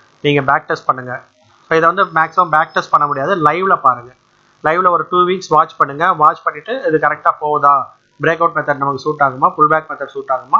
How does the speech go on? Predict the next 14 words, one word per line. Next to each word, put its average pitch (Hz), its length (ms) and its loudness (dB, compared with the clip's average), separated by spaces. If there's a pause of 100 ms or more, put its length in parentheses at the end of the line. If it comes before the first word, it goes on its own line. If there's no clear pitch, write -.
இல்ல 156 100 -2 (100)
ரிவர்சல் 151 400 -2
மெத்தட் 139 260 -14
சூட் 139 220 -6
ஆகுமான்னு 131 360 -6
பார்த்துட்டு 127 300 -2 (680)
உங்களுக்கு 147 300 0
ஏதாவது 175 200 2 (140)
ஒரு 170 180 2
ஸ்ட்ராட்டஜி 165 480 -4
எடுத்து 139 240 -6 (320)
ட்ரேட் 127 260 -2
பண்ணுங்க. 110 240 -4 (2250)
நினைப்பது 160 460 0